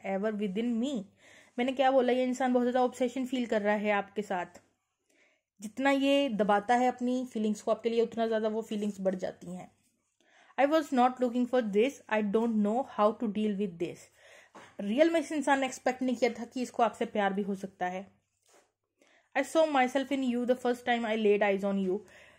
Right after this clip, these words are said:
आप में इनको खुद की ही झलक दिखती है कहीं ना कहीं। "You are my secret passion।" आप उनका पैशन है, पैशन बहुत है इस इंसान को आपसे। चलिए, नियर फ्यूचर में कोई एक्शन अगर ये इंसान आपकी तरफ लेगा,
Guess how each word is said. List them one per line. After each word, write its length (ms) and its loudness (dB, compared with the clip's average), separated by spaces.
आप 260 2
में 120 2
इनको 600 4
खुद 200 -2
की 140 -2
ही 300 0
झलक 240 2
दिखती 360 -4
है 100 -2
कहीं 220 -2
ना 80 0
कहीं। 420 -4
"You 120 2
are 100 2
my 140 -2
secret 280 -4
passion।" 300 -6
आप 260 -4
उनका 240 -2
पैशन 560 -2
है, 300 -8
पैशन 320 0
बहुत 260 0
है 80 0
इस 80 -6
इंसान 340 -2
को 100 -4
आपसे। 400 -6
चलिए, 200 -2
नियर 280 4
फ्यूचर 380 0
में 100 -4
कोई 160 0
एक्शन 380 -2
अगर 180 -2
ये 120 -2
इंसान 300 -4
आपकी 160 -8
तरफ 260 -8
लेगा, 420 -2